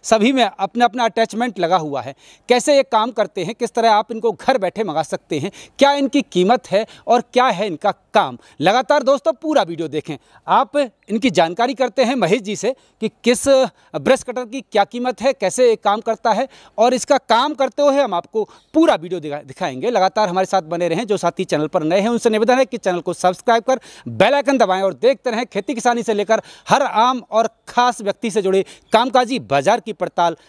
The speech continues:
Run for Life YouTube चैनल पर सतीश शर्मा जाफराबादी के साथ। इन ब्रश कटर्स के क्या फीचर्स हैं, कैसे काम करते हैं? जी महेश जी, शुक्रिया पहले तो हमारे दर्शकों की ओर से आपका।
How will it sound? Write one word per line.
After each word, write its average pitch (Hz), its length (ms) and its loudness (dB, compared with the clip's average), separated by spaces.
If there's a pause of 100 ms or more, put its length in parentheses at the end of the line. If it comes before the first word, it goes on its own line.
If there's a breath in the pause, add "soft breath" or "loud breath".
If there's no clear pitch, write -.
(100)
Run 185 220 0
for 233 180 -4
Life 233 240 0
YouTube 247 280 -4
चैनल 262 240 0
पर 285 160 0 (240 soft breath)
सतीश 262 380 0
शर्मा 180 220 -4
जाफराबादी 151 460 -2
के 143 140 -6
साथ। 151 260 0
इन 277 120 -8
ब्रश 196 220 -2
कटर्स 233 320 -6
के 240 200 -2
क्या - 380 0
फीचर्स 226 440 -2
हैं, 233 120 0
कैसे 208 260 -2
काम 170 180 -2
करते 160 260 -6
हैं? 156 80 -4 (240 soft breath)
जी 277 120 -4
महेश 247 220 0
जी, 269 200 -6 (260 soft breath)
शुक्रिया 254 320 -2
पहले 233 200 -4
तो 262 100 -4
हमारे 240 180 -2
दर्शकों 226 300 -6
की 214 120 -10
ओर 208 140 -2
से 233 140 -6
आपका। 170 340 -2